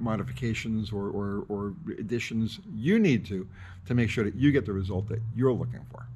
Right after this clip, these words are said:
All right. I hope you guys got something out of that.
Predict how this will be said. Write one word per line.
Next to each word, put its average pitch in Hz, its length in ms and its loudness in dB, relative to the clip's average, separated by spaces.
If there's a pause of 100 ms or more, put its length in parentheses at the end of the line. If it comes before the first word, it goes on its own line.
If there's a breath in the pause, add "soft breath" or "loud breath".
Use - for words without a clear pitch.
(480 loud breath)
All 156 100 10
right. 113 120 6 (1000 loud breath)
I 147 80 8
hope 196 340 8
you 170 100 6
guys 143 220 6
got 120 200 4
something 113 320 0
out 107 160 6
of 104 60 4
that. 104 240 6